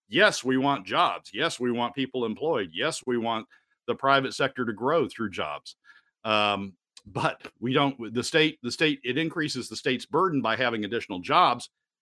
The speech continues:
particularly when the state has to pay for those jobs, either in terms of a state, state spending or in terms of reduced revenue, as we have with the oil companies. Um, uh, we, we, we have, we, we're, we're subsidizing those jobs. They're,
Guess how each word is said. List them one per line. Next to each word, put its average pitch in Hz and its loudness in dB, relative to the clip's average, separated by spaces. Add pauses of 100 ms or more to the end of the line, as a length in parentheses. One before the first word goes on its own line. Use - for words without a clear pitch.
particularly 160 2
when 117 2
the 104 -2
state 127 0
has 117 0
to - -14
pay 208 -2
for 127 -8
those 92 -4
jobs, 90 -4 (560)
either 135 4
in 113 -2
terms 113 -4
of 104 -4
a 98 -4
state, 131 0 (120)
state 120 -4
spending 143 0
or 104 -2
in 101 -6
terms 107 -6
of 87 -4 (380)
reduced 107 -2
revenue, 110 0
as 98 -4
we 92 -2
have 104 0
with 95 -4
the 90 -4
oil 127 0
companies. 80 -12 (580)
Um, 120 6
uh, 117 0
we, 135 4
we, 123 2
we 117 -2
have, 123 4
we, 120 -4
we're, 120 -2
we're 120 -2
subsidizing 90 0
those 78 -12
jobs. 73 -8
They're, 120 0